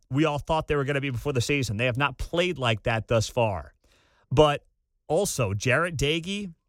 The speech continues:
on the road against a really good O U defense? No way. I mean, I'm sorry, but no way am I making that bet. Uh, I just, I, I cannot do it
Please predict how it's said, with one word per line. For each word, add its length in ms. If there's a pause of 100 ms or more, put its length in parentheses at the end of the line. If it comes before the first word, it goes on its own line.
(220)
on 220
the 80
road 560 (1300)
against 320
a 80
really 460
good 460
O 180
U 220
defense? 840 (680)
No 160
way. 300 (1000)
I 40
mean, 100
I'm 200
sorry, 300
but 160
no 380
way 640 (680)
am 140
I 140
making 320
that 200
bet. 280 (640)
Uh, 40
I 260
just, 280
I, 180
I 160
cannot 560
do 200
it 180